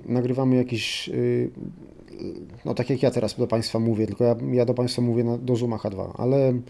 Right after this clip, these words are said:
załóżmy, jakbym chciał teraz na tym rejestratorze nagrywać, no to, mm, najbezpieczniej byłoby mi założyć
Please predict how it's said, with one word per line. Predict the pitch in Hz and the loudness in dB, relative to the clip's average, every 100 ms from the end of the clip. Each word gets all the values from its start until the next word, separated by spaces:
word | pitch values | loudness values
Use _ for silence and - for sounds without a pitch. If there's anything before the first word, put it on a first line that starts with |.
| - - - - - | -14 -20 -20 -20 -6
załóżmy, | 131 143 143 | 2 2 2
jakbym | 135 127 | 0 0
chciał | 123 113 | 0 2
teraz | 131 123 - - - - - - - - - | 4 4 0 -10 -16 -20 -20 -20 -20 -20 -6
na | 127 135 127 | 0 2 2
tym | 127 147 131 131 123 - | 0 0 0 0 -4 -8
rejestratorze | 151 135 127 - 131 139 120 123 | -2 0 2 0 -2 0 0 0
nagrywać, | 113 139 135 127 - | 2 2 4 2 2
no | 127 | 0
to, | 120 117 113 117 | 2 2 0 -2
mm, | 127 117 113 113 113 - - _ _ _ _ _ _ _ _ - - - _ 120 | -4 -2 -2 -4 -6 -12 -20 _ _ _ _ _ _ _ _ -20 -20 -20 _ 2
najbezpieczniej | 135 127 - 135 139 123 | 4 4 2 0 2 4
byłoby | 127 123 | 4 4
mi | 123 | 2
założyć | 110 123 120 110 107 - - - | 4 4 4 2 -2 -4 -4 -6